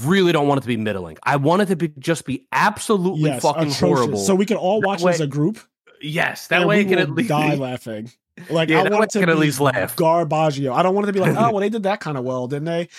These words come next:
Speaker 2: Like, no. I want
Speaker 1: Yeah,
Speaker 2: it to
Speaker 1: I don't wanna
Speaker 2: be
Speaker 1: give it, I don't wanna give it any excuses.
Speaker 2: Yeah, I want it to be unapologetically bad. Did you hear, though, that Oda is not giving his consent on them actually releasing it until it is exactly how he likes it?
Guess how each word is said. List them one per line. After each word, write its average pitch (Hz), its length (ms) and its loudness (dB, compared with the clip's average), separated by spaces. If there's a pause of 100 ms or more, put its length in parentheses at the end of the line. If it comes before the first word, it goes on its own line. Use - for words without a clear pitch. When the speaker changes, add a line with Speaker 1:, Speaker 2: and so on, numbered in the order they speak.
(180)
Speaker 2:
Like, 156 120 -2
no. 151 340 -2 (220)
I 160 140 0
want 190 140 -2 (120)
Speaker 1:
Yeah, 269 40 2
Speaker 2:
it - 40 0
to - 60 -4
Speaker 1:
I - 120 -2
don't 165 100 -2
wanna 185 140 2
Speaker 2:
be 175 60 0
Speaker 1:
give 165 100 0
it, 175 120 0
I - 120 -2
don't 185 80 2
wanna 185 100 2
give 156 140 0
it 143 60 0
any 151 220 2
excuses. 127 580 -6
Speaker 2:
Yeah, 165 160 0
I 175 40 2
want 214 180 2
it 208 40 -4
to 226 60 -4
be 202 100 0
unapologetically 170 960 0
bad. 160 360 0 (240)
Did 170 180 2
you 226 100 2
hear, 180 220 2
though, 202 220 0
that 160 240 -2
Oda 151 480 0 (220)
is 139 240 0
not 156 260 2
giving 156 260 2
his 143 200 0
consent 135 560 0
on 127 240 0
them 127 160 0
actually 131 440 0
releasing 120 420 2
it 101 240 -2
until 127 440 0
it 123 120 0
is 110 120 0
exactly 117 440 0
how 107 400 0
he 117 160 0
likes 101 260 0
it? 85 180 -6